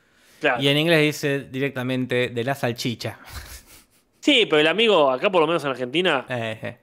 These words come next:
Speaker 1: el amigo, el muñeco, el inquilino de abajo, no sé <laughs> cómo quieras decir.
Speaker 2: Eh, eh. Una paliza le han pegado acá.
Speaker 1: Y decime qué tan paliza.
Speaker 2: Y ya te digo, Casper, pero esto fue una paliza. Mira, trescientos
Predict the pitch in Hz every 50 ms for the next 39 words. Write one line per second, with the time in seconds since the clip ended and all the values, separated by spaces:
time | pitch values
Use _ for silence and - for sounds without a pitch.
0 | _ _ - 139 139 139 139 143 165 180 190 190 170 160 147 139 131 131 131 143
1 | 160 170 175 165 170 - 139 127 120 - - _ _ _ _ _ - _ _ _
2 | _ - 151 147 143 143 143 139 135 143 147 165 165 156 143 135 139 156 160 160
3 | 151 139 - 139 135 139 135 - 170 151 135 - - 175 160 - - 180 156 -
4 | - 156 147 - 127 110 95 - 104 101 101 _ _ - - - - - - _
5 | _ _ - 240 240 190 156 - 143 165 180 156 - - - 120 117 120 120 117
6 | - 113 110 117 113 107 107 - 117 117 113 104 98 98 98 95 - - - -
7 | 185 151 165 156 - 277 262 254 226 - 220 214 - 220 202 170 175 156 156 143
8 | 131 - - 131 - 131 127 123 117 - 151 151 151 - 117 127 131 117 107 101
9 | 101 113 120 - - - 131 131 - 123 117 - 117 113 107 - 107 110 139 139
10 | 123 - - - 110 120 120 117 110 - 117 120 120 - - 170 175 175 170 170
11 | _ 165 160 156 156 _